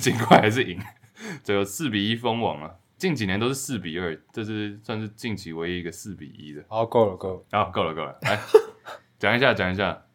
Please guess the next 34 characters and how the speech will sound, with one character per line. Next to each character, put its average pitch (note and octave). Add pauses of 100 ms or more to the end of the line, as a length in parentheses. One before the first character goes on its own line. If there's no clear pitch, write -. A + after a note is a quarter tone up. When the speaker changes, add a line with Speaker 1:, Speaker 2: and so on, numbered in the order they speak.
Speaker 2:
我 C3
就 D#3+
补 C#3
一 A2+
下 D3
Game C#3
Five B2+
好 F#2+
了， F#2+
我 G#2
觉 B2+
得 D#3
最 F3
直 A#2
觉 A#2
那 A#2
些 C3
反 G2
应 A2+
啊， G#2
还 G#2+
有 A#2
就 A2+
我 G#2
看 A2+
到 A2
一 G#2
些 G#2
事 A2+
情 F2+
啊， F2
我 F#2
觉 G2
得 G2+